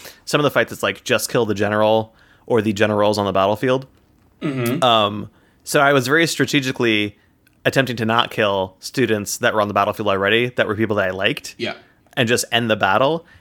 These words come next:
Speaker 1: And he never came on the battlefield. And I was like, "Oh, I'm so excited for Lorenz to get out here,
Speaker 2: Mm-hmm.
Speaker 1: 'cause I absolutely will kill him."
Speaker 2: Right.
Speaker 1: <laughs> 'Cause he's the fucking worst.
Speaker 2: He's the fucking worst. I hate him.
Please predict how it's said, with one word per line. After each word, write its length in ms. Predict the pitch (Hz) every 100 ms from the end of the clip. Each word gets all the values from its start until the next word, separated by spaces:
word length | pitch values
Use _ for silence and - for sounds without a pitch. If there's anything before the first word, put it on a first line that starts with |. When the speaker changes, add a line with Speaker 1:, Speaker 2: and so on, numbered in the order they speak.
| -
Speaker 1:
And 140 | 127
he 80 | 123
never 220 | 151 160
came 100 | 160
on 80 | 160
the 60 | 127
battlefield. 440 | 147 170 120 104
And 100 | 107
I 80 | 127
was 160 | 147 131
like, 240 | 110 104 - -
"Oh, 80 | 113
I'm 160 | 104 110
so 260 | - 131
excited 320 | 117 - 117 120
for 80 |
Lorenz 400 | 113 107 107 110
to 80 | 120
get 80 | 107
out 160 | 120 127
here, 220 | 143 147
Speaker 2:
Mm-hmm. 240 | - 120
Speaker 1:
'cause 100 | 113
I 180 | 113 113
absolutely 520 | 120 120 - 117 120 113
will 160 | 107
kill 240 | - 104 117
him." 280 | - - -
Speaker 2:
Right. 320 | 123 98 - -
Speaker 1:
<laughs> 140 | _ -
'Cause 180 | 127 131
he's 140 | 139
the 80 | 147
fucking 360 | 143 131 135
worst. 320 | 120 139 110 135
Speaker 2:
He's 220 | 135 -
the 100 | -
fucking 280 | 127 117 101
worst. 200 | 69 120
I 60 |
hate 140 | 113 98
him. 280 | 87 139